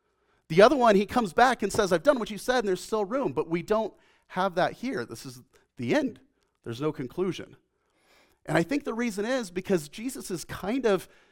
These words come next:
using his life to tell this story. And we're only at a certain point. Jesus hasn't yet opened up the mission to the Gentiles, but he will.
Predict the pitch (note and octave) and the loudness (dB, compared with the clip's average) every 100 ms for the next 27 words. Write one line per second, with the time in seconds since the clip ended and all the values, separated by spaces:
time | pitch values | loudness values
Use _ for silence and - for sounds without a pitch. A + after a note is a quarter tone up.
0 | _ _ D#3 G3+ A3 G3 D3 A#3 F3+ F3 | _ _ -4 -2 0 0 0 0 2 2
1 | F#3 - - G3+ A#3 A3+ A3+ - G#3+ F4 | 2 -2 -8 -4 -2 -2 -4 -8 -6 -4
2 | D3+ B2+ _ _ _ _ _ _ _ - | -6 -10 _ _ _ _ _ _ _ 0
3 | G3+ G#3 C4+ C#4 D4 B3+ C4 - C#4 B3 | 2 4 4 4 4 2 2 2 -2 -4
4 | F#3+ - E4 A#3 - B3 B3+ A#3+ A#3 A3+ | -6 -2 0 0 -2 -6 -6 -6 -4 -4
5 | G#3+ E3 A3 G#3 G#3+ - A3 A3 F#3+ E3+ | -4 2 2 4 0 0 0 0 -2 -4
6 | A3+ - G#3+ C#3+ B2 D3+ A#3+ B2+ G2+ - | -6 -6 -8 -6 -6 -6 -6 -6 -10 -12
7 | - - - _ _ _ _ _ _ _ | -18 -20 -20 _ _ _ _ _ _ _
8 | _ _ - F#3 F#3+ F#4+ E3 - | _ _ 0 2 4 2 2 -4